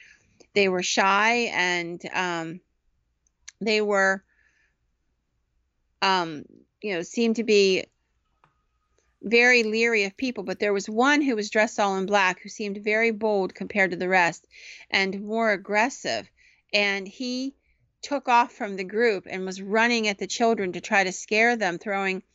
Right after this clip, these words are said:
shrieking and yelling and throwing rocks, which of course scared the kids 'cause they didn't know what the hell they were saying.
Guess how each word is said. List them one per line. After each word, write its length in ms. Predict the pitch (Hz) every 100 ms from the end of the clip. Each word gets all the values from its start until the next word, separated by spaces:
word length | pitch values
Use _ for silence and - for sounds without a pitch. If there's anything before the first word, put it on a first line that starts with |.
| _ - - - _
shrieking 480 | - 262 262 262 220
and 120 | 196
yelling 360 | 208 220 214 190
and 140 | 185
throwing 380 | - 208 196 185
rocks, 440 | 202 208 175 - -
which 260 | 185 -
of 80 | 196
course 500 | - 208 208 - - _ _ _ _ - -
scared 380 | - - 220 208
the 60 | 202
kids 360 | 226 151 160
'cause 140 | - 190
they 120 | 196
didn't 120 | 170
know 60 | 185
what 100 | -
the 80 |
hell 160 | 190 170
they 140 | 170
were 80 | 147
saying. 500 | - 247 220 170 185